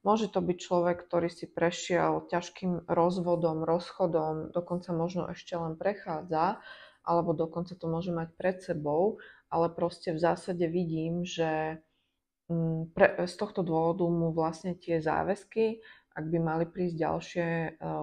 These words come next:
naháňali strach, nerobilo mu to dobre, nechcel to vlastne. Ale toto, vlastne tento váš druhý balíček je taký akoby jeden z mála, by som povedala, kde vidím,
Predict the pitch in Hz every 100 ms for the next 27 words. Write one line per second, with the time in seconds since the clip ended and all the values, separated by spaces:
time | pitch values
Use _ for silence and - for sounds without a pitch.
0 | 151 156 170 190 180 175 180 - 180 175
1 | 175 170 185 170 170 165 160 160 165 165
2 | 156 156 151 165 - 170 151 - 190 185
3 | 185 185 - 214 233 262 - - - -
4 | - - - 185 185 180 175 175 170 175
5 | - _ _ _ _ _ - 233 247 170
6 | 151 220 - 175 175 175 185 180 185 185
7 | 190 185 170 185 226 185 170 165 180 -
8 | 190 180 175 175 180 - 190 - 180 190
9 | 214 185 226 220 185 151 160 165 170 165
10 | 160 170 165 160 156 165 160 165 165 170
11 | 156 202 190 160 160 170